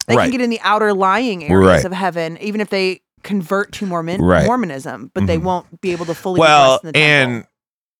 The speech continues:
Speaker 2: that always confused me about these different groups too, 'cause the Jehovah's Witnesses used to come by my mom's house all the time when
Speaker 1: Oh,
Speaker 2: we lived in
Speaker 1: yeah.
Speaker 2: Garwood.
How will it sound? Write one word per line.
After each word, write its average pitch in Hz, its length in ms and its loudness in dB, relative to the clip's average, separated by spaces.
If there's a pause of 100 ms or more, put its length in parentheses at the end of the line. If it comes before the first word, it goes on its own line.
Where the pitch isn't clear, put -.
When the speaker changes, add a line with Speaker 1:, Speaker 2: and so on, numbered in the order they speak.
(240)
Speaker 2:
that 196 240 4
always 151 200 4
confused 123 460 0
me 117 80 0
about 104 160 -4
these 107 160 -6
different 104 240 -4
groups 101 260 -4
too, 101 160 -4
'cause 104 140 -8
the 110 100 -10
Jehovah's 156 420 -2
Witnesses 165 380 -6
used 165 140 -4
to 151 80 -12
come 160 200 -4
by 151 380 0
my 147 140 0
mom's 139 260 0
house 147 240 -2
all 147 80 -4
the 147 60 -10
time 147 200 -2
when 143 100 -8
Speaker 1:
Oh, - 20 -4
Speaker 2:
we 180 100 -2
lived 151 60 0
in 131 60 -4
Speaker 1:
yeah. 123 60 -4
Speaker 2:
Garwood. 156 400 -4